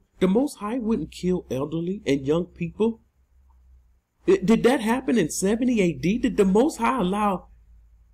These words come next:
young and the old, the elderly? What did Deuteronomy? We have to revisit the curses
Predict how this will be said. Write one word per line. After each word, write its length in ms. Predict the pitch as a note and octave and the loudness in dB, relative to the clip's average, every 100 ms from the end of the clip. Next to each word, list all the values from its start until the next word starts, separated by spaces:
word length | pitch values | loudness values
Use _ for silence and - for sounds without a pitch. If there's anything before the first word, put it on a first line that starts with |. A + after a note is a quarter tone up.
| _ | _
young 600 | D#3 C#3+ D#3+ F#3+ B3+ C4+ - _ _ _ | -14 0 4 4 2 -2 -6 _ _ _
and 160 | E3+ E3+ | 2 4
the 180 | E3+ - | 2 4
old, 460 | E3+ G3 C4 B3+ F3 | 6 8 6 2 -2
the 180 | F3 | 0
elderly? 520 | F#3+ G#3 A3+ B3+ D4 D4+ _ _ _ _ _ | 2 2 0 0 0 -2 _ _ _ _ _
What 200 | C#4 F4 | -8 -6
did 140 | B3 | -4
Deuteronomy? 580 | C#4 C#4 C4 C4+ C4+ - | 0 0 0 0 0 -2
We 200 | - C#4+ | 0 2
have 240 | D4+ F#4 - | 2 -2 0
to 120 | C4 | 0
revisit 800 | G#3 A#3+ F3+ B3+ D#4+ G3 G3+ - _ - | 2 0 2 2 2 2 -4 -6 _ -6
the 80 | A3+ | -6
curses 880 | - - D#4+ D4+ - D#3 G#2+ - | -6 -6 -4 -2 -2 -2 -2 -6